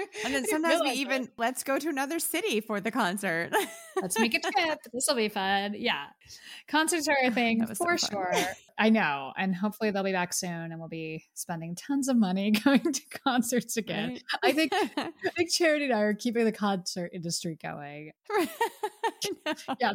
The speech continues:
Speaker 2: they're like, "Those two buy tickets." <laughs> Okay. All right, moving on. It's time for dinner. What are you eating? Pasta carbonara, sushi, a burger,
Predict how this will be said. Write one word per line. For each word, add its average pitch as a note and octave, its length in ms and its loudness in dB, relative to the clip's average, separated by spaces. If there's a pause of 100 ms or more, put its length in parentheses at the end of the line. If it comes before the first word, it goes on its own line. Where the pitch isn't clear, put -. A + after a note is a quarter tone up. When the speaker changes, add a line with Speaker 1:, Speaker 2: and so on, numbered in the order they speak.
Speaker 2:
they're C4 100 2
like, A#3 160 2
"Those D4 240 4
two F#3+ 180 2
buy F3 200 0
tickets." A3 640 -2
<laughs> C4 640 -8
Okay. B3 1000 0 (680)
All C4+ 100 6
right, G3+ 220 2
moving A#3 280 4
on. F3 280 0
It's A#3+ 160 0
time A#3 220 6
for G3+ 120 4
dinner. F#3+ 600 0
What B3 260 2
are C4 60 4
you A3 160 4
eating? D#3+ 460 -2 (480)
Pasta A3 260 2
carbonara, A#3 680 0 (600)
sushi, - 800 2 (680)
a F#3 60 4 (160)
burger, E3 640 0